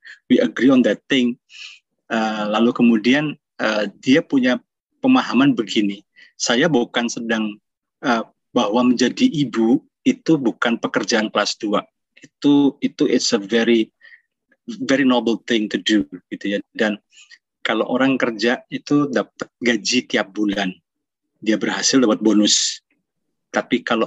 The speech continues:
jadi ibu rumah tangga, gajinya itu ketika ngelihat anak sehat, anak baik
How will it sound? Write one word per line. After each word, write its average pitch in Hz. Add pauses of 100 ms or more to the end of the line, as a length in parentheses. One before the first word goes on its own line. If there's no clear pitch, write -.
jadi 113
ibu -
rumah 107
tangga, 120 (400)
gajinya 113
itu 120
ketika -
ngelihat 110
anak 107
sehat, 120 (720)
anak 107 (240)
baik 117